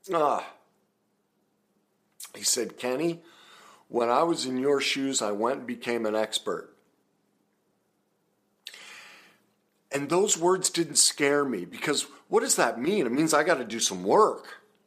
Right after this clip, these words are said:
to become an expert. Instead, like, now, I got chills. I got emboldened. I got excited. I knew I could do that. I knew it was truth.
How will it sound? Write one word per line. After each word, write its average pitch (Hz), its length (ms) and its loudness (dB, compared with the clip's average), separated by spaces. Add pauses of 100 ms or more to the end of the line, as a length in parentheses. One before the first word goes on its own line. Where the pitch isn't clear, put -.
(180)
to 131 100 -6
become 120 300 0
an 120 80 0
expert. 123 560 -2 (1120)
Instead, 156 520 2
like, 131 300 2
now, 131 320 4
I 110 140 4
got 110 260 0
chills. 135 720 0 (260)
I 123 140 2
got 123 240 0
emboldened. 107 760 0
I 120 120 2
got 113 240 2
excited. 113 760 -2 (1500)
I 107 120 -6
knew 143 380 0
I 131 80 0
could 92 320 -12
do 113 240 -2
that. 80 380 -8 (120)
I 101 120 -4
knew 117 340 0
it 87 60 -6
was 85 180 -8
truth. - 720 -6